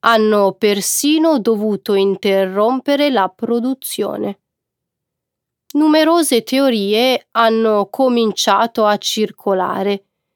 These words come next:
Alcuni hanno accusato i camionisti non vaccinati. Altri hanno incolpato la carenza di manodopera.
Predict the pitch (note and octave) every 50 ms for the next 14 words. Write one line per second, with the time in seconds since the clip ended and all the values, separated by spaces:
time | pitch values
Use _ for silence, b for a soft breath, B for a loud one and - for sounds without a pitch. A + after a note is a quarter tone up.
0 | _ _ _ _ _ _ _ _ _ _ - A3+ A3 G#3 G#3 G#3+ - - - G#3
1 | G3 F#3+ F#3+ G3+ A#3 C#4 - - _ _ _ _ _ _ _ _ - - B3+ B3+
2 | B3 B3 B3 B3 A#3+ A#3 A3+ A3+ - - - B3 A#3 A3 G3 - G#3+ G#3+ B3+ A#3+
3 | - - - A#3 A3 G3+ G3 G3 - _ - - A3+ A3 A#3 B3+ C4+ C4+ B3+ A#3+
4 | A#3 A#3+ A#3 - - - - C4+ C4 B3+ A3+ G#3+ G#3+ G#3+ A3 A3+ A3+ G#3+ G#3 G3+
5 | G3+ - - - - - G#3 G3+ G3 F#3 F#3 F#3 F#3+ - - G3 G3 G3 _ _
6 | _ _ _ _ _ _ _ _ _ _ _ _ _ _ _ _ _ - G3 F#3+
7 | F#3+ F#3 F#3 F#3 F3+ - C4+ B3+ D4 D#4+ - _ _ _ _ - - A#3 A3 A3
8 | A3 A3 A3 G#3+ G#3+ G#3 G#3 G#3 A3+ A#3 A#3 A3+ - - A3+ G#3 G3 G3 F#3+ _
9 | - G#3 G#3+ B3+ C#4+ C#4 _ - D#4 D#4 D4 - - A3+ A3 A3 G3+ G3 F#3+ -
10 | - - B3 B3 B3 A#3+ G3+ F#3 F#3 F#3+ - - - A#3+ A#3 - - _ - G#3
11 | A3+ A3+ A3 G#3 G3+ G3+ G#3 A3 A3 A3 G#3 F#3 F#3 - - - - G#3 G3+ G3+
12 | G3+ G3+ G3